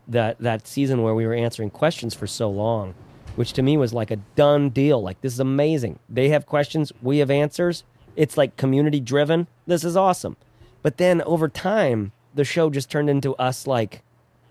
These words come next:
like, kinda pandering. Eh, not pandering, but it just felt like, kinda like pandering. And, and I was just like, "Wait, I wanna <laughs> just do," and we started doing, every once in a while, we'd do a show that was just, like, current events,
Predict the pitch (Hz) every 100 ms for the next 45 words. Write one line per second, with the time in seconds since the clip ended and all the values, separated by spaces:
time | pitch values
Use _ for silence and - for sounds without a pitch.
0 | _ _ - 123 107 - - _ _ 143
1 | 175 - 131 139 170 147 113 95 - _
2 | _ - 135 147 190 - 120 123 120 135
3 | 143 120 139 - 180 151 120 120 101 95
4 | - 98 92 85 82 - - - - -
5 | 131 139 131 127 120 - 131 185 151 -
6 | 175 196 - 165 170 160 156 143 151 147
7 | 160 151 135 139 123 - - - 143 143
8 | 147 131 117 135 117 135 131 127 120 101
9 | 135 120 120 113 - 127 120 107 110 123
10 | -